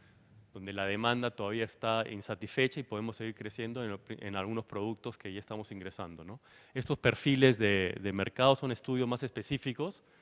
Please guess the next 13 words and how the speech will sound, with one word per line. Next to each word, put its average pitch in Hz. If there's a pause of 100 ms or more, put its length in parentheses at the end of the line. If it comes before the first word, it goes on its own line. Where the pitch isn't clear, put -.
(340)
que 98
tienen 120
información 110
en 104
cuanto 104
al 95
tamaño 113
del 110
mercado, 120
las 107
características 107
del 98
producto, 127